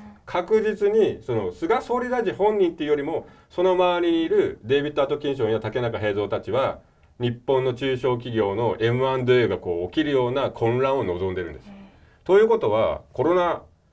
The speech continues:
Speaker 1: 恐慌とか非常、今の非常事態って解消しない方がいいんですよ。
Speaker 2: 旨味ある。
Speaker 1: 旨味ってある。要はだってどんどんどんどん企業の業績悪化してきますよ、
Speaker 2: うん。
Speaker 1: 確実に。そしたら、じゃあ買収合併だというような、
Speaker 2: はい。
Speaker 1: 買収だって話が絶対出てくるんですね。
Speaker 2: はい。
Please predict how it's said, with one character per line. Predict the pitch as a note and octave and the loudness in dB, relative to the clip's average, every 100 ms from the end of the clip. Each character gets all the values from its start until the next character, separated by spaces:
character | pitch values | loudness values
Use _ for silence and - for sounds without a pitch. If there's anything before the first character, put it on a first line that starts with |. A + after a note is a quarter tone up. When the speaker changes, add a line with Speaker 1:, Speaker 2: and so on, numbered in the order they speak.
| _ _ | _ _
Speaker 1:
恐 | - F3+ | 2 2
慌 | - F#2 | 2 -4
と | F2 | -4
か | F2 | -6
非 | F2 A2+ | -4 0
常、 | D3 C#3+ | 0 2
今 | E3 D3+ | 2 2
の | G#2+ | 0
非 | A2+ | 0
常 | A2+ | 0
事 | A2 A2 | 0 0
態 | F2 | -4
っ | D#2 | -4
て | - F2+ D#2+ C#2+ - _ _ _ | -2 -2 0 -4 -14 _ _ _
解 | - F3+ A3 | -6 -4 2
消 | A3 | 2
し | A3 | 4
な | G#3 | 2
い | |
方 | F#3 | 2
が | A2+ | 0
い | F2+ | -2
い | |
ん | |
で | C#2 | -6
す | |
よ。 | - _ _ _ _ _ _ _ _ _ | -18 _ _ _ _ _ _ _ _ _
Speaker 2:
旨 | A3 A3+ | -2 0
味 | A3 G#3+ | 0 -2
あ | G3 | -6
る。 | F#3 F3 | -10 -8
Speaker 1:
旨 | A#2+ C3+ | -4 -2
味 | C3+ | -2
っ | D3 | -4
て | - | -2
あ | B2 | 0
る。 | A#2+ G#2+ | -2 -2
要 | E3+ D3 | 0 2
は | A2+ | 2
だ | B2 | 0
っ | |
て | A2+ | 0
ど | F3 | 2
ん | A3 | 4
ど | |
ん | D3+ | 2
ど | D#3 | 0
ん | |
ど | - | -2
ん | |
企 | D3 | 0
業 | B2 | 0
の | F#2+ | 2
業 | G#2 | 0
績 | G#2+ F2+ | 0 -4
悪 | |
化 | - | -4
し | F2 | -6
て | |
き | F2 | -6
ま | D#2+ | -4
す | |
よ、 | A3+ | -4
Speaker 2:
う | A3+ | -2
ん。 | |
Speaker 1:
確 | G#3+ G#3 | -4 -4
実 | G3 G3+ | -8 -12
に。 | D2 - _ _ _ | -18 -20 _ _ _
そ | G3 | 0
し | G3 | 0
た | B3 | 2
ら、 | B3 D3 | 2 2
じ | |
ゃ | G#3 D#3 | 2 2
あ | |
買 | B2+ A#2 | 0 -2
収 | - C#3+ A#2 | -2 0 2
合 | A2+ A2+ | 0 -2
併 | - A#2+ A2+ | 0 0 2
だ | A#2 A2+ G2 | 2 2 -2
と | G2+ | -2
い | |
う | |
よ | F#2+ | -2
う | |
な、 | F#2+ | -2
Speaker 2:
は | F#2 | -2
い。 | |
Speaker 1:
買 | A2 A2+ | 0 0
収 | A#2 A2 | -2 0
だ | G#2+ | 0
っ | |
て | A2+ | 0
話 | D3 C#3 | -2 -2
が | |
絶 | A2+ C3 | -2 0
対 | D3+ | 2
出 | F#3 | 2
て | C3+ | 2
く | F#2+ | -4
る | D#2+ | -6
ん | |
で | D2 | -8
す | |
ね。 | A3 | -8
Speaker 2:
は | |
い。 | A3 | -8